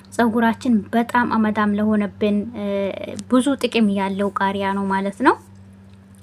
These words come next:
እና አሁን አስራ አምስት ቀን ሞልቶታል ማለት ነው። አብረን እንከፍተዋለን፣ እናያለን። እና እስከዛ ግን ቪዲዮን ላይክ እና ሼር እያረጋችሁ፣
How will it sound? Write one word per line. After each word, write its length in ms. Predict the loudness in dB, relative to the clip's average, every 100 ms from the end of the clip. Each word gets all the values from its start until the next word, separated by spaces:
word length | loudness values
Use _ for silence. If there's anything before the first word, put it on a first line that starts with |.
| -6
እና 160 | 0 4
አሁን 220 | 4 2 0
አስራ 240 | -2 -2 -2
አምስት 300 | 0 0 -2
ቀን 180 | 0 2
ሞልቶታል 600 | 4 2 0 -2 0 0 0
ማለት 320 | -2 -4 -4
ነው። 140 | -6 -8 -14 -6
አብረን 380 | -4 0 0 0
እንከፍተዋለን፣ 800 | -2 -6 -6 0 2 2 0 -2
እናያለን። 680 | 0 2 4 4 2 0 -2 -6 -16 -20 -4
እና 240 | 2 4 2
እስከዛ 360 | -4 -8 -4 -2 -2
ግን 160 | -6 -10 -12 -10
ቪዲዮን 480 | -6 -6 -2 0 0 0
ላይክ 240 | -2 -2 -4
እና 160 | -6 -6
ሼር 260 | -6 -4 -2
እያረጋችሁ፣ 760 | -2 -2 -2 -4 -4 -6 -4